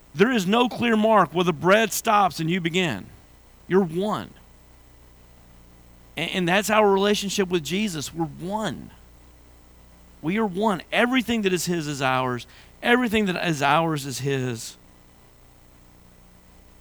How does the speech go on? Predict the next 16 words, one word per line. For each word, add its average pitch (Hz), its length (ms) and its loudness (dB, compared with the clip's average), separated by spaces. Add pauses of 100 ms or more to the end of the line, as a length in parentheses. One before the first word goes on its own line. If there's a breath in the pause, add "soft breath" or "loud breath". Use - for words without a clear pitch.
(420)
And, 151 280 -8
and 151 180 -8
it, - 120 -12 (100)
it's, 135 240 -12 (340)
it's 139 160 -12
more 208 320 0
than 196 120 0
just 127 220 -6
legal. 120 480 -4 (300 loud breath)
It's - 160 -10
more 196 220 0
than 190 100 -2
just 165 160 -4
some 156 160 -6
kind 135 240 0
of 104 80 -14